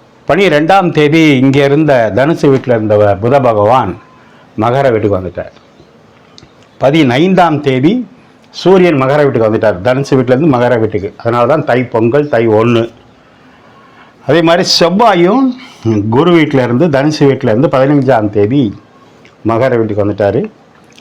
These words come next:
சுக்கிர பகவான் பதினாறாம் தேதி தனுசு வீட்டுல இருந்து மகர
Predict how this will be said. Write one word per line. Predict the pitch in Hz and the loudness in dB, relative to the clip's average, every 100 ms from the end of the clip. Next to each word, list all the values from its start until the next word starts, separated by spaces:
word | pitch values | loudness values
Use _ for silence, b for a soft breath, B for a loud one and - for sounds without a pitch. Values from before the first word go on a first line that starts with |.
| - - | -10 -4
சுக்கிர | 190 240 226 | 0 2 2
பகவான் | 156 143 196 - | 2 0 0 0
பதினாறாம் | 151 127 127 208 233 185 151 | 2 2 2 2 2 0 2
தேதி | 139 151 165 117 95 - B B - 123 | 2 4 4 2 -2 -8 B B -4 -2
தனுசு | 151 139 143 | -2 0 0
வீட்டுல | 120 113 | 2 0
இருந்து | 160 135 | 0 0
மகர | 131 | 0